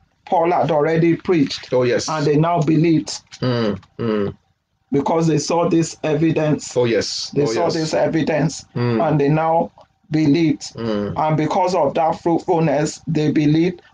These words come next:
Speaker 1: And not only that, all their curious arts,
Speaker 2: Mm.
Speaker 1: all their books and everything, they brought them together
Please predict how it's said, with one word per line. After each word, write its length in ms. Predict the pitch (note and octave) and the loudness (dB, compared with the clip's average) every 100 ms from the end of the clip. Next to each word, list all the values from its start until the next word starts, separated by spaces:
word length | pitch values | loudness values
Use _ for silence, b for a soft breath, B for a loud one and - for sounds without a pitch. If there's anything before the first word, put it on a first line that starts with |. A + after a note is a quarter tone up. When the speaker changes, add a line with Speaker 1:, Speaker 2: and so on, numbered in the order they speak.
| - | -4
Speaker 1:
And 180 | D#3 E3 | -2 0
not 260 | A#3 A#3 - | -2 -4 -2
only 300 | F3 F3 E3+ | 0 0 0
that, 320 | C3+ D3 - - b b b - | 2 0 -2 -8 b b b -2
all 240 | F3+ G3+ | 0 2
their 240 | F#3+ D#3+ - | 2 0 -2
curious 640 | G#3+ G3 G3 F#3+ F#3 - - | 0 4 4 2 0 -2 -2
arts, 440 | F3 E3 - - _ _ - | 0 -2 -4 -14 _ _ -6
Speaker 2:
Mm. 180 | A#2+ A2+ | -2 2
Speaker 1:
all 240 | F#3 G#3 | 2 2
their 220 | F3+ D#3+ C#3+ | 0 0 0
books 420 | F#3+ F#3+ - - | 2 2 -2 -6
and 180 | F3+ D3 | -2 0
everything, 540 | F3 F3+ F#3+ G3 E3+ | 2 2 2 2 0
they 180 | E3 D#3+ | 0 0
brought 340 | C#3+ F3+ G3+ E3+ | 0 0 2 2
them 220 | F3 F3 | 0 0
together 720 | - D3+ F3 E3+ E3+ E3+ | 0 0 0 0 2 0